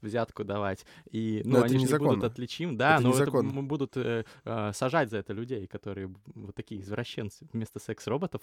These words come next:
Speaker 1: в благотворительном фонде записались, чтобы <laughs> трахать некрасивых женщин.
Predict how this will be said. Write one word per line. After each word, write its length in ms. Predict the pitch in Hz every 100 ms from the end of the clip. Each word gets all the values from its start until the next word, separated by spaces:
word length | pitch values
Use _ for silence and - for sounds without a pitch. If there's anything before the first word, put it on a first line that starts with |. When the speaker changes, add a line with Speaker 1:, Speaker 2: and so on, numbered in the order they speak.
| -
Speaker 1:
в 80 | 104
благотворительном 680 | 113 107 107 117 117 117 104
фонде 340 | - 151 147
записались, 500 | 104 104 104 117 120
чтобы 300 | - - 101
<laughs> 340 | 92 - - -
трахать 320 | 117 - 113
некрасивых 540 | 113 104 107 117 117 117
женщин. 420 | 113 113 110 -